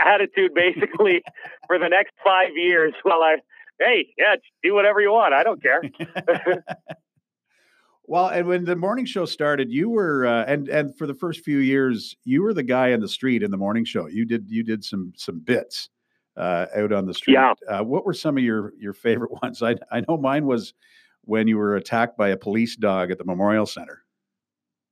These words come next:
Speaker 1: Oh, that was fun. And the video, I, there's a video somewhere, but, like, cell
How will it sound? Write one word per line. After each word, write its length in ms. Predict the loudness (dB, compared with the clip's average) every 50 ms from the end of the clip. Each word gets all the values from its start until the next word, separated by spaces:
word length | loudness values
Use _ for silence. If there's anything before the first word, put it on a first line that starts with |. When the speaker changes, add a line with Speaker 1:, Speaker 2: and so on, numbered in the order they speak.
| _ -4 0 4
Speaker 1:
Oh, 380 | 6 6 8 8 8 6 4 2 -2 -10 -6 2
that 240 | 4 6 6 6 8
was 140 | 6 6 4 4 4
fun. 400 | 4 4 6 6 4 2 0 -4 _ _ 0
And 400 | 2 4 4 6 6 4 2 0 -4
the 220 | 2 2 2 4
video, 360 | 6 6 6 6 8 6 6 6
I, 240 | 6 6 4 4 4
there's 260 | 6 6 6 4 4 0 -4 -6 -4 -2 2
a 80 | 2 2
video 360 | 6 6 4 6 6 4 4 4 4 2
somewhere, 320 | 2 4 6 6 6 6
but, 220 | 6 4 4 4 2 0 -14 -20 _ _ _ _ _ _ 2 4
like, 240 | 4 4 4 2 _ _ _ _ _ _ _ _ _ _ -20 -20 -8 0 4
cell 200 | 4 6 6 4